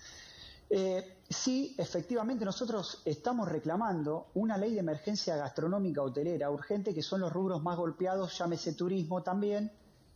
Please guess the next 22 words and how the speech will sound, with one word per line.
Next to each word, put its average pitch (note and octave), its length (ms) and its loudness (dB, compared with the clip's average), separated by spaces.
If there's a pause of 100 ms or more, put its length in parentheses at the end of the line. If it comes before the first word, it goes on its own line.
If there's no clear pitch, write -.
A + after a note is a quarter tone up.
y D3+ 120 4
alguno, D3+ 580 2 (100)
y, C3 260 0
y, C3+ 220 0
y D3 100 2
seguramente E3 600 2
habrán D3+ 180 2
otros, D#3 320 -2
pero C3 140 0
en C3 60 2
lo C3 120 0
que C#3+ 100 -2
nos C3+ 160 -2
aqueja F3 280 -2
a - 20 2
nosotros E3+ 460 0
es B2+ 100 -2
este, E3 420 0 (440)
que D3 100 2
sin E3+ 240 2
duda C#3+ 320 2
es, - 320 -6